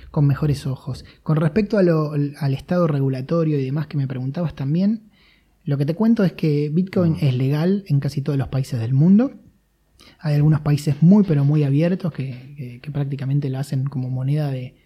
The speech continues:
Speaker 1: de curso legal, como puede ser Japón, donde han legislado al fa-, a favor de Bitcoin.
Speaker 2: Incluso creo que, eh, perdón que te interrumpa, tenían hasta una especie de cajeros,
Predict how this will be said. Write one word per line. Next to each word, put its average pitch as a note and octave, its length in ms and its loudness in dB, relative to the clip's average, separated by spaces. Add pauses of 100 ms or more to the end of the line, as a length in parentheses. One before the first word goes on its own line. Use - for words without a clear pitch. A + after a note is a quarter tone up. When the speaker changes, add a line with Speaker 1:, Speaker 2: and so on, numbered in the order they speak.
(340)
Speaker 1:
de C3 100 -6
curso D3 360 -2
legal, C3+ 300 -4
como C3+ 180 -2
puede C#3 180 -2
ser C#3 340 -4 (380)
Japón, D#3+ 800 -2 (160)
donde C#3+ 260 -4
han D3 180 0
legislado C#3+ 760 0
al C3+ 100 0
fa-, - 160 -8 (160)
a - 40 -20
favor C3+ 340 -2
de B2+ 100 -6
Bitcoin. D3+ 540 0 (480)
Speaker 2:
Incluso C#3 460 2
creo C3+ 180 2
que, F#2+ 380 2
eh, F2+ 300 0
perdón F#2 300 -2
que F#2+ 80 0
te F#2+ 80 -2
interrumpa, G#2+ 440 0
tenían G2 380 0
hasta F2 720 0
una G2 200 0
especie F#2+ 440 0
de F2+ 280 2
cajeros, F#2+ 920 0